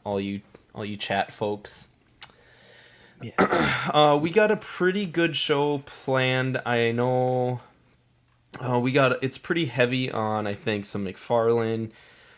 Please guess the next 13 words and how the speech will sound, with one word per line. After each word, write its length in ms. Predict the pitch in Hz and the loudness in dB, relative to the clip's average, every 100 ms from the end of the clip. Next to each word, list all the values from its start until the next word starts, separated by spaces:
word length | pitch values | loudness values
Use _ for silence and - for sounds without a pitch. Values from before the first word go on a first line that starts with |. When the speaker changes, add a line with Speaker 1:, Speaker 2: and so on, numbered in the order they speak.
| _ | _
Speaker 1:
There's 220 | 120 117 | -2 0
some 180 | 107 107 | -2 0
neca 340 | 117 117 113 | 0 2 0
news, 640 | 113 113 113 113 113 110 | 0 -2 -2 -2 -4 -6
and 220 | - 107 | -4 -2
then 240 | 104 104 101 | 0 -2 0
there's 240 | 101 101 | -2 -2
obviously 560 | 110 104 107 98 - 107 | -2 -2 -4 -6 -6 -4
been 200 | 104 101 | -2 -4
some 420 | - 107 98 98 - - - _ _ | -2 -4 -4 -6 -12 -16 -18 _ _
Marvel 480 | 123 113 110 107 107 | -8 -2 0 0 0
Legends 540 | 104 104 107 107 101 | 0 0 -2 -6 -6
and 560 | - 101 95 92 92 - | -6 -6 -4 -6 -8 -12